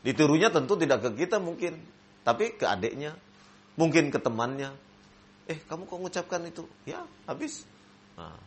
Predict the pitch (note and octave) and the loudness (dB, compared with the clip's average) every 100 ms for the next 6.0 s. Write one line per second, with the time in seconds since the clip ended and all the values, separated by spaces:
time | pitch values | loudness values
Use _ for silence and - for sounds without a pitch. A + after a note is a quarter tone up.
0 | - - - A#2 A#2+ F#3+ - - _ - | -20 -20 -10 -8 -6 -10 -14 -20 _ -14
1 | C3 A#2+ A2 E3 D#3+ A#2 A2+ C3+ B2 - | -8 -6 -4 -6 -6 -4 -4 -4 -6 -10
2 | G#2+ B2 - - - - - - - - | -8 -8 -10 -14 -18 -20 -20 -20 -20 -20
3 | - - - - - - - G#2+ C#3 A2+ | -20 -20 -20 -20 -20 -16 -12 -4 0 0
4 | G2+ F#2+ G2 A2+ B2+ - _ _ _ _ | -2 -2 -2 -2 -4 -8 _ _ _ _
5 | _ _ _ G#2 G2+ F#2+ A2+ A#2 B2+ C#3 | _ _ _ -8 -4 -2 -2 -2 -2 -4